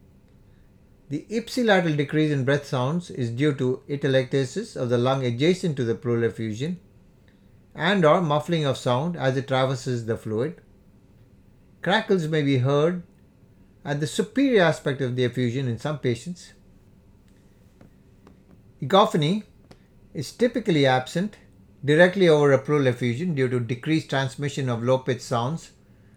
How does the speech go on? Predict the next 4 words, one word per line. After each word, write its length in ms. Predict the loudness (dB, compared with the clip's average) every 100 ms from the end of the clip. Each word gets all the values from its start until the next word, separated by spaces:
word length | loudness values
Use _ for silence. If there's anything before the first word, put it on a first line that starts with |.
| -20 -20 -20 -4
through 220 | -4 -2
pleural 300 | 2 2 2
fluid. 440 | -2 -2 -2 -4 -20 -20 _ _ -20 _ -20 -20 -20 -20 -20 -20 -20 _ _ _ _ -4
However, 560 | 0 4 6 4 2